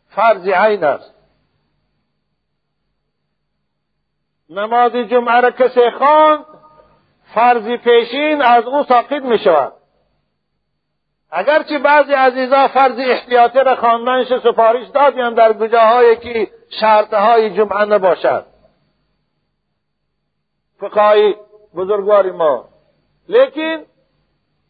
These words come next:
امروز در تمام عالم اسلام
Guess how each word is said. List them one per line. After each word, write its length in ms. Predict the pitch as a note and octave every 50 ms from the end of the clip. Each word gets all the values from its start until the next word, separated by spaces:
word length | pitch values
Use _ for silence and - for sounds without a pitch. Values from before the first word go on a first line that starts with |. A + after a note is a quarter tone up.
| _ _ _ _ _ _ _ _ _ _ _ _ _ _ _ _ _ _ _ _ _ _ _ _ _ _ _ _ _ _ _ _ _ _ -
امروز 460 | A#3 B3+ C4 C4+ C#4 D4 D4 C#4 A#3
در 200 | A#3+ B3 B3+ A#3+
تمام 460 | - B3 A#3+ B3 B3+ D4+ D#4+ D#4 D4+
عالم 400 | D4 C4+ C4 B3+ B3 B3 B3 A3+
اسلام 520 | A#3 A3 G3+ - G3+ G3 F3+ D#3 C3 A2+